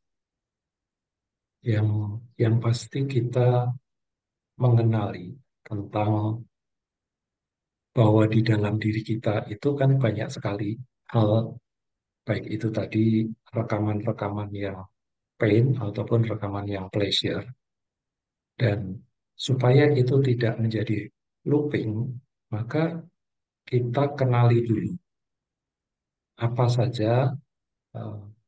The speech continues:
pain yang ada dalam diri kita, apa saja pleasure yang ada dalam diri kita, dan kemudian kita juga mengenali bahwa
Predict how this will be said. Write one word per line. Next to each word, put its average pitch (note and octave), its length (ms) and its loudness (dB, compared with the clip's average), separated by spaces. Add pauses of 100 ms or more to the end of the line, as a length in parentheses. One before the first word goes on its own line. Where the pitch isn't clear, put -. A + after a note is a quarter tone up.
(180)
pain C#3 240 2
yang G#2+ 160 2
ada - 160 -8
dalam G2 320 -8
diri G#2 160 -6
kita, G#2 480 0
apa G#2+ 240 -2
saja A2 560 0 (400)
pleasure G#2+ 400 -2
yang G2+ 240 -4
ada G2+ 160 -6
dalam G2 240 -6
diri G2+ 240 -6
kita, G#2+ 560 -2 (480)
dan G#2+ 320 0
kemudian A2+ 640 2 (1080)
kita C3 400 2
juga G#2+ 320 0
mengenali A2+ 880 2
bahwa G2+ 400 -4